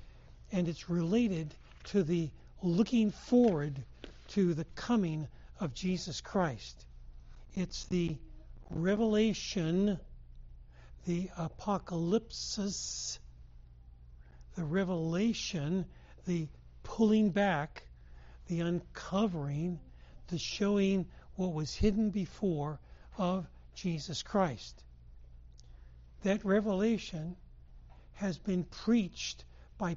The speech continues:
Peter and others to them. He has made the gospel several times. The gospel came to you. You saw Jesus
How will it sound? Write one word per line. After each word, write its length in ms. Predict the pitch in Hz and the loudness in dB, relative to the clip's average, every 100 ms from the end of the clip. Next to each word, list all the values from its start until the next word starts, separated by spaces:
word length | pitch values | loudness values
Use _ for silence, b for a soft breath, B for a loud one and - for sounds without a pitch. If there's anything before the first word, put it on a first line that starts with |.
| - | -6
Peter 400 | - 226 214 208 | 2 4 4 2
and 140 | 196 | 0
others 440 | 190 180 156 170 - | 0 0 0 -4 -2
to 200 | 220 240 | 2 2
them. 280 | 180 127 101 - - - - - b b b b - - | 2 -4 -8 -16 -20 -20 -20 -20 b b b b -20 -4
He 160 | 196 190 | 2 4
has 140 | 147 | 2
made 60 | 156 _ _ _ | -6 _ _ _
the 80 | 220 | -2
gospel 720 | 151 175 196 180 - 175 160 | 2 4 4 2 -2 -4 -4
several 520 | - - 220 214 240 | -6 -2 2 4 4
times. 720 | 233 - 220 214 120 107 - - - b b b b b b b - - - | 0 -2 -2 0 -4 -10 -14 -16 -18 b b b b b b b -18 -16 -4
The 120 | 180 | -4
gospel 840 | - 196 214 214 - 240 220 214 | 0 0 0 -2 -4 0 0 0
came 540 | - - 202 233 247 226 | -6 4 6 6 4 2
to 120 | 190 | 0
you. 280 | 160 139 113 - B B B | 0 -2 -6 -14 B B B
You 200 | 190 247 | 6 6
saw 460 | 240 - 214 196 202 | 6 -2 0 0 0
Jesus 640 | 139 175 269 254 165 151 | 0 4 4 4 -2 -6